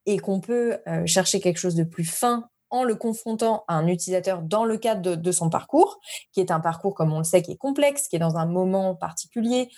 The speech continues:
qui est plein de contradictions, euh, qui est, euh, bombardé, euh, de, de,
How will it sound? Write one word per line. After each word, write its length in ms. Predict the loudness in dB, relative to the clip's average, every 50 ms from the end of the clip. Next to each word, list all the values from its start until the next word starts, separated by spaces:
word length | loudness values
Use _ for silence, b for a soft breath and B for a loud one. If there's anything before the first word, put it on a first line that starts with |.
| B B B _
qui 60 | -4 -4
est 60 | -2
plein 160 | 0 0 -2
de 40 | -2
contradictions, 800 | -4 -8 -2 0 2 2 2 0 0 0 2 2 0 0 -2 B B B B B B B B _ _ -4 0
euh, 300 | 2 2 2 2 0 -2
qui 340 | -6 -8 -6 -4 -2 0
est, 160 | 0 0 0 0
euh, 100 | -2 -2
bombardé, 680 | -2 -2 0 2 2 2 2 0 0 -2 -2 0 0 0
euh, 300 | -2 -2 -4 -6 -6 -6
de, 280 | -2 0 0 0 0 0
de, 220 | 0 -2 -2 -2